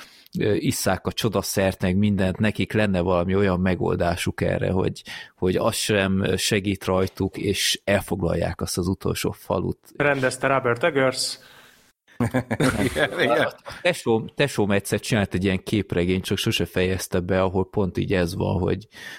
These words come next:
Speaker 1: hogy ők ütik fel a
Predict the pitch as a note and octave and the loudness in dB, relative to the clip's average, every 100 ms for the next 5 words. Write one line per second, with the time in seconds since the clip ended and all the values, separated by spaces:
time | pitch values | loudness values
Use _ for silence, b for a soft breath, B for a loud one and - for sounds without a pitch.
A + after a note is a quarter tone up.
0 | B - F2+ F#2 F#2 - - - G#2 F#2 | B -6 -2 0 -2 -4 -4 -2 -2 0
1 | G2 - F#2 - F#2+ F2 - - - - | -2 -2 -6 -2 0 2 0 -2 -2 0
2 | F#2+ F2+ | 0 2